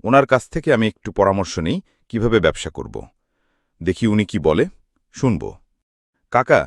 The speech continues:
নমস্কার। কেমন আছেন আপনি? আপনার শরীর স্বাস্থ্য ভালো আছে তো?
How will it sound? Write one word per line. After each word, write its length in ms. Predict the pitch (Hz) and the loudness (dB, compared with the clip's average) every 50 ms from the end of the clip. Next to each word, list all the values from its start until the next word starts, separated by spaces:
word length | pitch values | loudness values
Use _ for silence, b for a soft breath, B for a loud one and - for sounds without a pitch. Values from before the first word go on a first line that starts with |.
| - _ _ _ _ - | -4 _ _ _ _ -2
নমস্কার। 440 | 107 113 131 - - - 71 60 58 - _ _ _ _ _ _ _ _ _ _ _ _ _ _ - | 0 0 0 -2 -2 -4 -4 -4 -4 -8 _ _ _ _ _ _ _ _ _ _ _ _ _ _ -2
কেমন 160 | 151 165 185 175 | 0 2 2 2
আছেন 180 | 147 - 107 92 | 2 0 0 -2
আপনি? 220 | 71 - - 104 170 190 - _ _ _ _ _ _ _ _ _ _ _ _ _ _ _ _ - | -4 -2 -4 -6 -6 -6 -8 _ _ _ _ _ _ _ _ _ _ _ _ _ _ _ _ -12
আপনার 200 | - 87 104 98 - | -10 -6 -6 -4 -2
শরীর 200 | 117 117 117 - | 0 0 0 0
স্বাস্থ্য 220 | 123 - - - 95 | -4 -6 -6 -6 -2
ভালো 180 | 95 101 117 131 | 2 6 6 6
আছে 160 | 131 - - | 6 4 -2
তো? 140 | - - 69 | -4 -4 -4